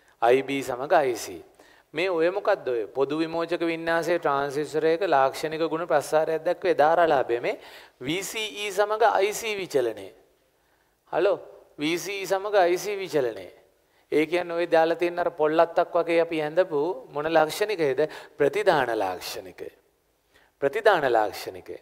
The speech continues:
අන්න ඕකෙන් ධාරාලාභය හොයන්න නම් ඔයා එහෙමනම් මොකද්ද කරන්නේ? ඔය සන්තෘප්ත වෙච්ච මේ, මේ කලාපයට ඇවිල්ලා, සන්තෘප්ත නෙමෙයි. මෙන්න අපේ, මෙන්න මේ කලාපයට ඇවිල්ලා, හරි?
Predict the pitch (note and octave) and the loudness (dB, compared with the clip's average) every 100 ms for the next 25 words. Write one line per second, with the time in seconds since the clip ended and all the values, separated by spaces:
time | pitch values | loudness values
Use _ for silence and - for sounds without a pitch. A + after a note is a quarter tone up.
0 | _ _ _ _ _ _ - B2+ C#3+ C3+ | _ _ _ _ _ _ -4 -4 -2 0
1 | D3+ F#3+ A#3 G#3+ F3+ F3 E3 D#3+ D3+ D3 | 0 2 2 6 8 8 8 6 6 2
2 | C#3+ C3 B2+ B2+ B2 C3+ E3+ - C#3+ D3 | 0 -2 -2 -4 -2 -4 -4 -2 2 2
3 | D#3 C#3+ D3 D3 D3 C3+ C#3+ C#3 C3+ D#3 | 2 0 -4 -6 -6 -4 -2 0 0 0
4 | A3+ G3+ - - - _ D#3 D3+ D3 D3 | -2 -8 -14 -18 -20 _ 4 6 4 0
5 | - - - - - E3+ G3+ G#3 G3+ - | -8 -18 -20 -8 0 0 2 0 0 0
6 | F#3+ F3 E3+ D#3+ D3 D#3 D3 D#3 F#3+ E3+ | 0 0 -2 -4 -2 -6 -4 -6 0 4
7 | D#3 C#3+ C#3+ B2 A#2 G#2 G#2+ A2 D3 A#3+ | 6 4 2 0 0 -2 -2 0 2 2
8 | D#4 - - _ _ _ - _ - C#3+ | -2 -16 -20 _ _ _ -20 _ 0 0
9 | C3+ B2+ B2+ D3 G3 - - - - - | 0 -6 -6 -2 -2 -2 -14 -20 -16 -10
10 | C#3 C3+ B2+ B2+ B2 C#3 C#3 C3+ F3+ G3 | -4 -2 0 -2 -2 -6 -6 -4 -2 0
11 | D3 B2 A#2 A2+ A2+ A2 A#2 C3+ E3 D4+ | 2 2 2 -2 0 -2 -2 0 0 -2
12 | - - - _ _ _ - C#3+ | -8 -20 -20 _ _ _ -10 -6